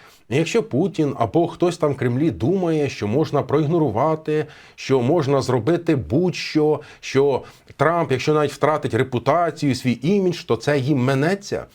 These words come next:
Ні, це точно не минеться, тому що це не буде проста особиста втрата репутації, а це буде конкретна втрата репутації Сполучених Штатів Америки. І якщо в Кремлі цього ще не зрозуміли, не усвідомили,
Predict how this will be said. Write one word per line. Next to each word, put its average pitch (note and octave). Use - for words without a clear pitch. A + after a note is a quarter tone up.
Ні, E3
це C#3
точно F3+
не G3
минеться, G#3
тому D3+
що E3+
це E3
не F3
буде F#3
проста D3+
особиста C#3
втрата B2+
репутації, D3+
а A#2
це D3
буде G#2+
конкретна C3
втрата C#3+
репутації E3+
Сполучених D#3+
Штатів B2+
Америки. F3+
І D3
якщо E3+
в -
Кремлі D#3+
цього C3
ще A2+
не A#2
зрозуміли, C#3+
не B2
усвідомили, D#3+